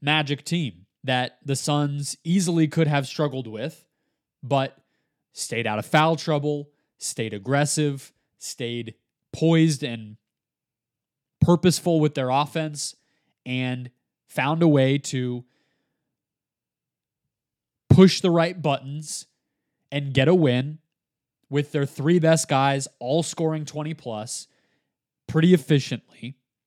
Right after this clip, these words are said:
I would say very efficiently. Book just had a little bit of an inefficient night. And with two turnovers combined between the three of them.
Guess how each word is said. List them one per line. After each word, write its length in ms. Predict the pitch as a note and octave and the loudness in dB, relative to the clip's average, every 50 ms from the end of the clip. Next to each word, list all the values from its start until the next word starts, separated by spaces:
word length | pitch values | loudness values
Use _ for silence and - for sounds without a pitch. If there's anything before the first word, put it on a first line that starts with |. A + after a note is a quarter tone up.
| _ _ _ _ _ _ - C#3+ C3+ - _ E3+ - | _ _ _ _ _ _ -14 -14 -14 -14 _ -14 -6
I 120 | D#3 D#3 | -4 -2
would 120 | B2+ A#2+ | -2 -2
say 140 | - B2 A#2 | -2 -4 -4
very 320 | A#2+ B2 D#3 D#3 D3 C3 A#2+ | 0 0 0 0 0 -2 -4
efficiently. 540 | A2+ - B2+ A2 - - A#2 G#2 A2 B2 | -8 -10 -12 -14 -14 -16 -16 -12 -12 -12
Book 260 | C3 A#2 C3+ C3+ C3 - | -8 -6 -6 -6 -4 -4
just 180 | C3+ B2+ - | -6 -6 -4
had 160 | B2+ A2+ A2 | -4 -6 -6
a 40 | A2+ | -4
little 200 | A2+ B2+ D3 D3+ | -4 -2 -2 -2
bit 160 | C3+ B2 A#2+ | -4 -4 -6
of 80 | A#2 G#2+ | -8 -10
an 80 | A2 G#2+ | -10 -12
inefficient 500 | G#2 G#2+ G#2 - A#2 G#2 - - A#2+ A#2 | -14 -16 -14 -14 -14 -14 -14 -16 -18 -18
night. 280 | G#2 G2 G2 A2+ - _ _ _ _ _ _ _ _ _ _ _ _ - | -16 -16 -16 -16 -18 _ _ _ _ _ _ _ _ _ _ _ _ -4
And 200 | C#3+ D3 D3 C#3+ | -2 -2 0 0
with 240 | C#3+ D3+ D3 - _ | 0 -2 -2 -4 _
two 300 | - - F#3+ F#3 G3 F#3+ | -4 0 2 2 2 0
turnovers 580 | - - E3+ F#3 F#3 F#3 F#3 E3+ F#3 F#3 E3+ | 0 -2 -4 -2 -2 -2 -2 0 -2 -2 -2
combined 560 | - - F#3 E3+ D3+ D#3 D#3+ F#3+ G#3 F#3+ D#3 D3 | -2 -2 -2 -2 -2 -2 -4 -4 -6 -8 -8 -8
between 280 | D3 C#3+ E3+ F3 E3+ | -8 -8 -10 -10 -12
the 80 | E3 E3 | -12 -12
three 200 | - G3 A#3 B3 | -12 -10 -10 -10
of 140 | G3 B2 A2 | -10 -10 -12
them. 140 | G#2+ F2+ | -16 -18